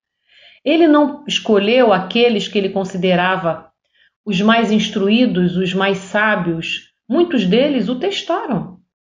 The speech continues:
Jesus pegou aquele que ele sabia que teria um coração preparado,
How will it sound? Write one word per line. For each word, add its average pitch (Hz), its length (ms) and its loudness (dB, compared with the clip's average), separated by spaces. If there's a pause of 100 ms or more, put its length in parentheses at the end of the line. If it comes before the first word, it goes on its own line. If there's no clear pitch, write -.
(720)
Jesus 208 460 0
pegou 196 440 2
aquele 190 580 0
que 196 140 -6
ele 185 140 -2
sabia 220 680 -2
que 226 140 -6
teria 202 500 0
um 190 160 -2
coração 180 800 -4
preparado, 208 1160 -2